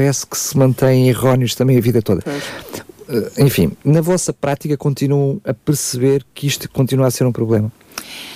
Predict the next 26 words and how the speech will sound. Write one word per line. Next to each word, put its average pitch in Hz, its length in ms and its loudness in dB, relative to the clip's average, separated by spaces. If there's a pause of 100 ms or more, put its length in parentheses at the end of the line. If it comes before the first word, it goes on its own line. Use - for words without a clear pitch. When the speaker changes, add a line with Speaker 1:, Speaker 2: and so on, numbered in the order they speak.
(320)
Speaker 2:
Continua 190 640 2
a, 196 60 0
a 190 40 0
ser 202 220 -2
um 202 60 2
problema 233 460 2
porque - 320 -6
o, 294 280 0
o 202 120 2
aumento 196 360 0
da - 20 -8
procura 180 580 -2 (160)
dos 175 280 0
cuidados 185 400 -2
de - 80 -8
saúde 220 420 0
mantém-se 269 640 -2 (160)
e 180 220 2
as 175 100 -2
situações 208 680 0
mantêm-se 220 880 0 (180)
e 165 220 2
às 165 160 0
vezes 180 360 -2 (140)
bem 196 300 2
graves. 196 560 -2